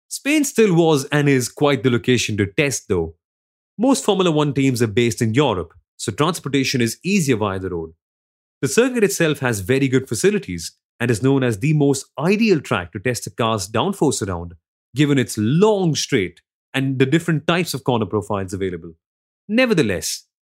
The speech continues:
as testing time has been chopped down massively,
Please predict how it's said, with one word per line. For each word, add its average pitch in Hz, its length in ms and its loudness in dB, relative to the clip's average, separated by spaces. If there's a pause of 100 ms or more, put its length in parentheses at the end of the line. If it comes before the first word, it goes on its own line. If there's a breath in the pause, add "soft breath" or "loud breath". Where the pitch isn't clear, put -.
(160)
as 127 160 0
testing 190 480 0
time 143 220 2
has 123 100 0
been 113 180 -2
chopped 120 300 -2
down 107 320 -2
massively, 104 560 -4